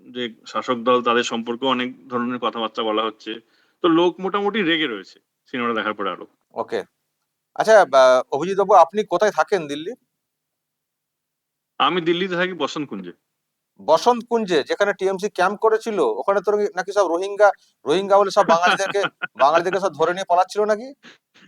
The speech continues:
Speaker 1: হ্যাঁ, হ্যাঁ, কর-,
Speaker 2: তা আপনি কি করে বাড়িতে আছেন?
Speaker 1: করেছিল, করেছিল।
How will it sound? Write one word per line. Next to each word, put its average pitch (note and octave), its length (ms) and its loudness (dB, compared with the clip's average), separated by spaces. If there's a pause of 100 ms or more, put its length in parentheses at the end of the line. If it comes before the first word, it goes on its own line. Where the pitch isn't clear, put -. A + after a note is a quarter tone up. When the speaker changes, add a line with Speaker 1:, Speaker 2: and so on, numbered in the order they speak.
(160)
Speaker 1:
হ্যাঁ, B2 380 0 (340)
হ্যাঁ, G#2+ 340 -4
কর-, B2+ 320 -12 (420)
Speaker 2:
তা - 80 0
আপনি F3+ 200 2
কি G3 120 -10
করে G#3 120 4
বাড়িতে G3 260 2
আছেন? D#3 120 6
Speaker 1:
করেছিল, G#2+ 300 -2
করেছিল। A2+ 440 -8